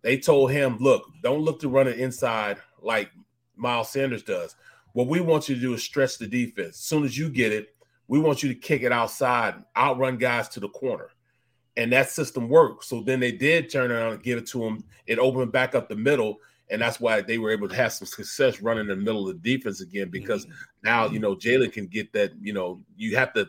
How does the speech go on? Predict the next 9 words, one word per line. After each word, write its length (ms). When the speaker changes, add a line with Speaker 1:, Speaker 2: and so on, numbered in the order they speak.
Speaker 1:
defend 440
Jalen 400
and 360
the 80
running 240
back 160
on 100
the 100
outside. 520